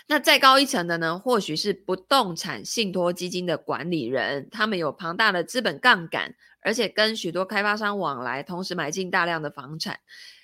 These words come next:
再更上一层，你看光一个房地产业有从底层到最顶端的哦。或许是某个说，“我想把最大的杠杆跟最大量的独特知识带进这个市场的人”，这个人会说，“我了解房地产市场，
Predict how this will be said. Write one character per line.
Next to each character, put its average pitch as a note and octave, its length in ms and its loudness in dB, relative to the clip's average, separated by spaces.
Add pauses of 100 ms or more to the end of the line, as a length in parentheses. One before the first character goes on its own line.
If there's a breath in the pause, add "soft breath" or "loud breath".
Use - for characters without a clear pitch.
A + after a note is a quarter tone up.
(280 loud breath)
再 E4 280 6
更 C#4+ 400 4
上 C#4 420 2
一 C4 100 -2
层， - 360 -6 (260)
你 G3+ 100 -4
看 D4+ 220 2
光 D#4 180 6
一 D4+ 40 0
个 C4+ 100 2
房 D4 220 -2
地 B3+ 120 -2
产 E3 240 -6
业 F#3+ 200 0
有 D3 120 -2
从 E3+ 320 -10
底 D#3+ 240 -10
层 D3 240 -10
到 G3 160 0
最 F#3+ 220 -2
顶 C#3 320 -12
端 D3+ 260 -6
的 C3+ 120 -10
哦。 - 220 -14 (920 loud breath)
或 F#4+ 240 2
许 F#3+ 220 0
是 B3 460 2
某 F3 260 -2
个 F#3 120 -2
说 B3 300 2
，“我 A3 180 2
想 A3+ 380 0
把 D#3+ 300 -2
最 B3 240 0
大 A#3+ 160 4
的 G3 80 0
杠 G3+ 260 0
杆 C3 220 -6
跟 G3+ 220 -4
最 A3+ 180 0
大 G3+ 320 0
量 F#3 300 -4
的 D3+ 180 -2
独 F3 160 -6
特 A3 160 -2
知 G#3 220 -8
识 G#3+ 160 -4
带 G3+ 200 0
进 F#3+ 160 -8
这 F#3 120 -8
个 E3+ 100 -4
市 - 180 -6
场 D#3 240 -10
的 C#3+ 120 -4
人”， G#2+ 340 -6
这 B3 100 -4
个 G#3+ 120 -2
人 E3+ 120 -2
会 G#3+ 160 -2
说 G#3 280 -2
，“我 E3+ 120 -2
了 E3+ 280 0
解 F3+ 180 -2
房 E3 160 -8
地 G#3 100 -4
产 F3 220 -8
市 A#3 180 -6
场， - 220 -6